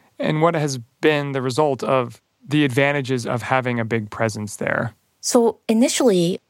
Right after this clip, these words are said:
Speaker 2: when Apple started producing in China in the two thousands, they partnered with contract manufacturers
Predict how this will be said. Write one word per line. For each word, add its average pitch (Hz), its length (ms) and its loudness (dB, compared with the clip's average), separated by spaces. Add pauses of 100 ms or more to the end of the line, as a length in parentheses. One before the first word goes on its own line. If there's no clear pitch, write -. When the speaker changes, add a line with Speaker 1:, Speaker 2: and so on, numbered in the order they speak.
(120)
Speaker 2:
when 165 180 4
Apple 175 280 4
started 160 420 0
producing 160 400 0
in 147 120 0
China 147 460 2
in 143 80 0
the 139 80 -4
two 151 160 -2
thousands, - 580 0
they 147 220 2
partnered 156 440 0
with 147 200 0
contract - 400 -2
manufacturers - 720 -2